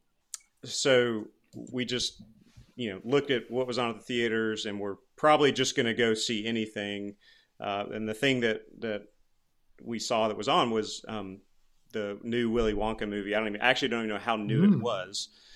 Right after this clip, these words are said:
Speaker 1: Uh, but it was, you know, we have from fourteen down to six. So finding a movie that spans that age range is <laughs> always a little tricky, but I thought this was a safe bet. And so went into it, you know, obviously knowing the,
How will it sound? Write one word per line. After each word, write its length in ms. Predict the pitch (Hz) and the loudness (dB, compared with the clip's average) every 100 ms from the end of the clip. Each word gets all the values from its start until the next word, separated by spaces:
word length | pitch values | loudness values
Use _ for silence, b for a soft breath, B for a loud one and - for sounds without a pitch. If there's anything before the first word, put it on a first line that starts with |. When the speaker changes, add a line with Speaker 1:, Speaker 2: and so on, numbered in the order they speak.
| b b | b b
Speaker 1:
Uh, 340 | - 104 104 101 | -6 -2 -2 -2
but 300 | 107 131 127 | 2 4 4
it 140 | 143 | 0
was, 440 | 135 123 107 - - | 2 0 0 -6 -8
you 140 | 107 | -10
know, 100 | 92 | -8
we 120 | 98 110 | -4 0
have 280 | 107 98 - - | 0 -2 -10 -8
from 440 | 110 101 98 95 - - | -6 -4 -6 -10 -14 -4
fourteen 540 | 135 127 - 117 110 | -2 -2 -2 -2 0
down 220 | 110 107 | 0 -2
to 80 | 98 | -2
six. 500 | - - 117 101 - - | -4 0 0 -2 -4 -4
So 180 | 107 98 | -4 -2
finding 520 | 120 113 113 110 107 | -2 0 0 -2 -2
a 40 | |
movie 320 | 107 107 107 | -4 -4 -6
that 140 | 98 98 - - | -8 -10 -14 -18
spans 500 | - - 117 107 101 | -10 -2 0 0 -2
that 260 | 107 104 - | -4 -4 -4
age 200 | 110 107 113 | -4 -2 -4
range 240 | 104 101 | -6 -4
is 260 | 104 - - | -6 -6 -4
<laughs> 40 | |
always 240 | 113 110 107 | -2 -2 -2
a 20 | |
little 200 | 107 104 | -4 -4
tricky, 360 | - 107 104 | -4 -6 -6
but 220 | 98 101 - _ _ - | -10 -10 -12 _ _ -14
I 80 | 101 | -10
thought 260 | - 107 | -4 -4
this 180 | 107 - | -4 -10
was 140 | 95 | -12
a 60 | 98 | -10
safe 280 | - 101 - | -8 -8 -8
bet. 260 | 95 - _ B B B B B - | -10 -10 _ B B B B B 2
And 440 | 127 127 123 117 - - | 4 6 4 -2 -10 -6
so 260 | - 131 | 4 4
went 240 | 123 160 156 | 6 4 4
into 300 | 156 156 151 147 | 4 2 4 4
it, 180 | 135 - _ - | 2 -6 _ -8
you 140 | 117 | -2
know, 80 | 104 | 0
obviously 300 | 117 - 123 | 0 0 0
knowing 400 | 113 117 117 110 | 0 0 0 0
the, 360 | 107 101 95 | 0 -2 -4